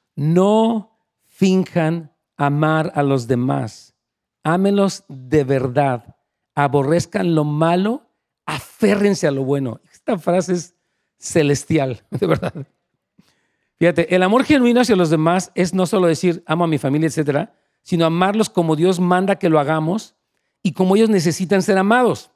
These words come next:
Muchos de nosotros podemos tener nuestros propios conceptos del amor, pero el Espíritu Santo a través de Pablo nos dice cómo se ama gr-, genuinamente.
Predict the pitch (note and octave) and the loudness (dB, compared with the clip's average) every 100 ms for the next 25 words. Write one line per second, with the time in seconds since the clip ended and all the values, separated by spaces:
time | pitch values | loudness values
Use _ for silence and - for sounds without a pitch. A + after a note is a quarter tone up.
0 | _ _ _ _ _ _ _ _ _ _ | _ _ _ _ _ _ _ _ _ _
1 | F3 F#3 A3 G3 G3+ E3+ F#3+ G3+ - F3 | -4 0 2 2 2 0 0 0 0 0
2 | F3+ F#3 F3+ _ _ - C#3 C#3+ D#3+ - | 2 0 -6 _ _ -10 -8 -2 -2 0
3 | F3+ G3+ F3+ D3+ F3+ D#3 E3 E3 D3 D#3+ | 0 0 0 0 0 0 0 2 2 0
4 | F3+ G3 F#3 D3+ D3 - - G3 G#3+ G3+ | 0 0 -2 0 0 -4 -2 0 0 0
5 | F#3 F#3 D#3+ E3 E3 C3+ F3 E3+ D#3 D3 | 0 0 0 0 0 0 0 2 0 -2
6 | C#3 D#3 F3+ - - F#3+ G3+ G3+ F3 E3+ | -4 -4 -4 -6 -2 0 2 0 -2 0
7 | F3+ F3 E3+ - D#3+ D#3+ E3+ F#3 B3 - | -2 -2 -4 -4 -2 0 0 0 -2 -4
8 | - | -10